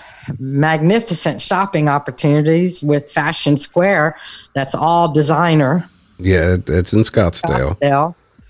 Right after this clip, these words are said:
Speaker 1: Mm-hmm. Then you've got, of course, people golf all year long. They've got
Speaker 2: Award-winning.
Speaker 1: fantastic, fantastic golf courses. And they have, um, can't think of what the name of it is, but they have a huge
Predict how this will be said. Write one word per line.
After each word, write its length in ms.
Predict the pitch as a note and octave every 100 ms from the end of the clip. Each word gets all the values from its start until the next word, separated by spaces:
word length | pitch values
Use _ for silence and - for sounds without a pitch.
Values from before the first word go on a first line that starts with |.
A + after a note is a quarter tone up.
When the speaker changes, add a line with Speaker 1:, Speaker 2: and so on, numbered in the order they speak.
| _ _
Speaker 1:
Mm-hmm. 500 | E3 D#3+ E3 D#3+ F3+
Then 200 | D#3+ E3
you've 280 | E3 E3 D3
got, 560 | E3 D#3 D3+ D#3 - -
of 160 | C3 -
course, 480 | - F#3 E3+ - - - - _
people 320 | A3+ G#3 F3+
golf 580 | E3 F3 A3 F3 - - -
all 180 | D#3 E3+
year 240 | E3 D#3+
long. 360 | D#3 F3+ E3+ C3+
They've 200 | D3 D3+
got 340 | E3 D3 A#2+ - - _ _ _ _ _ -
Speaker 2:
Award-winning. 1080 | F2+ F2+ F#2+ C3 C3+ A#2+ F#2 F2 - C3+ B2
Speaker 1:
fantastic, 360 | D3+ B2 B2 _ _ _
fantastic 1000 | - G#3 F#3 F#3 - - G#3 F#3+ - C3+
golf 320 | E3 D#3+ -
courses. 460 | - D3+ C#3 - C#3
And 120 | D3+
they 100 | F#3
have, 260 | G3+ G#3+ F3
um, 280 | E3 D3+ - - - - -
can't 180 | C4 B3
think 180 | A#3
of 60 | G3
what 160 | F#3 F#3
the 60 |
name 280 | E3+ F#3 F3+
of 40 | D3
it 60 |
is, 280 | C#3+ D3 D3
but 160 | C#3+ D#3
they 120 | F3+
have 260 | E3 F3+ D#3
a 60 |
huge 1000 | C#3+ - - - G#3+ G#3 F#3+ D#3 C3+ -